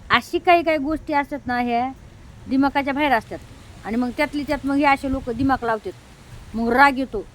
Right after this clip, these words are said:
मग हे राग दुसरी वेळेस निघतो. मग हे असं केलं काय होय, सटकतोय, मग महत्व दिमाग लय सटकतो. कसली लोक आहेत या जमान्यामध्ये, खूप वाईट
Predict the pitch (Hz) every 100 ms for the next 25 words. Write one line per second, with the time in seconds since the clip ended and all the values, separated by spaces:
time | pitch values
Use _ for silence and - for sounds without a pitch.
0 | - 226 202 240 208 262 285 247 277 311
1 | 302 285 269 214 185 147 - - - -
2 | - - - - 302 339 339 320 330 302
3 | 277 208 214 185 - - - - 311 294
4 | 311 302 254 247 294 285 254 285 269 262
5 | 262 247 - 208 - - - - - -
6 | - 427 427 370 311 277 262 220 185 190
7 | 180 165 147 - - 294 254 285